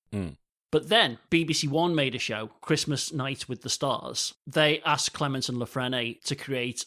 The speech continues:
Speaker 2: a twenty-minute Likely Lads special.
Speaker 1: Yeah.
Speaker 2: So this is B B C One, Christmas, millions and millions of viewers, and the viewers loved this Likely Lads section. Loads of people wanted to see more of it.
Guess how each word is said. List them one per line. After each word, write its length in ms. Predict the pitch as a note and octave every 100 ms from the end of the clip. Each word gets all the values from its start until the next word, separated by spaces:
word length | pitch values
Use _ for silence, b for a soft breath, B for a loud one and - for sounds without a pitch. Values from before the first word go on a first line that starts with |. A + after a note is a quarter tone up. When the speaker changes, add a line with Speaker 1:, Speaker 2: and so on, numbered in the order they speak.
| -
Speaker 2:
a 60 |
twenty-minute 720 | - - D3+ - C#3 C3 B2+ -
Likely 380 | C3+ B2 - A#2+
Lads 460 | A#2 A2 - - -
special. 500 | - B2 - C3+ A#2+ - _
Speaker 1:
Yeah. 220 | A2+ G2 - _
Speaker 2:
So 140 | - C#3
this 180 | E3 F3
is 100 | D3+
B 260 | - F3
B 80 | E3+
C 180 | D#3 D3
One, 380 | C3+ C3+ C3 A#2+ -
Christmas, 800 | D#3+ C#3+ - B2 A#2 - - - -
millions 540 | C#3+ E3 D#3 D3+ C#3+
and 140 | C#3 C3+
millions 380 | C#3 C3+ B2+
of 100 | B2+
viewers, 560 | B2+ B2 A2 A2 - - _ C3+
and 160 | B2
the 80 | B2+
viewers 420 | B2 C3 B2 - -
loved 500 | B2+ A#2+ A2+ - -
this 220 | A2+ -
Likely 260 | A2+ - A#2
Lads 220 | A#2 -
section. 400 | A#2 - - G#2 _ -
Loads 380 | C#3 C#3+ C3+ C3+
of 80 |
people 380 | - B2+ - B2
wanted 340 | B2 A#2+ B2 A2
to 80 |
see 220 | A#2 A#2+ A2+
more 260 | A2+ A#2+
of 80 | A#2+
it. 120 | A#2